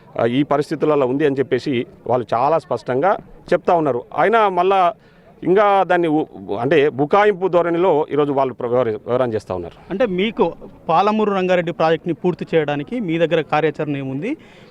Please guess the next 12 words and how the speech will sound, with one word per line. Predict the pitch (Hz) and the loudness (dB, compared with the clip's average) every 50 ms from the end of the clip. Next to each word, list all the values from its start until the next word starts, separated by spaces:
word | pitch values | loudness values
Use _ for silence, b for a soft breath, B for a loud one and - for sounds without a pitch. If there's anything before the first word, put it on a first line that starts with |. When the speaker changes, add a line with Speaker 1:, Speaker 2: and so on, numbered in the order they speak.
| B 156 | B -2
Speaker 2:
మీ, | 165 214 196 165 | -2 0 0 0
ముఖ్యంగా | 160 - 208 214 208 202 156 139 160 | 0 2 2 2 4 2 2 0 0
మీ | 190 202 - | 0 0 2
సెగ్మెంట్లో | 220 202 202 208 208 190 208 196 190 185 | 0 0 0 -2 -4 -2 0 0 0 2
ఉన్నటువంటి | 175 175 160 - 180 185 - 165 143 - 185 | 0 0 -2 -2 -2 -2 0 -2 0 0 2
కరవెనను | 165 180 185 190 190 190 180 143 170 | 0 2 0 0 -2 -2 -2 -2 -4
పూర్తి | 156 - 170 156 160 | -4 -6 -6 -6 -6
చేసి | 160 - 180 156 | -4 -2 0 0
నీరు | 156 156 160 151 | 0 2 2 2
ఇవ్వడానికి | 151 147 143 139 147 - 269 | 2 0 0 -2 -4 -4 -2
మీ | 262 240 208 - - | -2 -2 0 0 2
కార్యాచరణ | 175 165 175 - 175 147 143 | 0 2 0 -2 -4 -4 -4